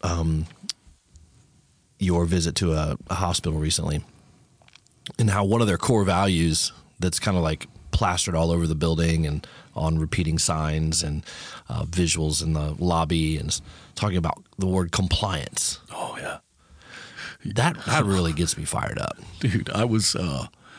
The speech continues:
Speaker 2: so i-, i-, if you ha-, you've had s-, you've had surgery, right?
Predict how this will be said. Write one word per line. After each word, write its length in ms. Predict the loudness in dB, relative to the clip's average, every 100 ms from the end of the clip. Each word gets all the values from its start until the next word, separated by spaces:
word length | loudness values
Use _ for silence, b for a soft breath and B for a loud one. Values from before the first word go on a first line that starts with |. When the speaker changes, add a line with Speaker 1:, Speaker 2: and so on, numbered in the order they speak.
| B B B B B B B B -16 -4 0
Speaker 2:
so 180 | 2 2
i-, 200 | -2 0
i-, 120 | -2 -2 0
if 240 | 0 4
you 100 | 4
ha-, 80 | 6
you've 160 | 2 4
had 180 | 2 2
s-, 140 | 2
you've 180 | 2 0
had 140 | 2
surgery, 400 | 0 0 0 2
right? 240 | 4 2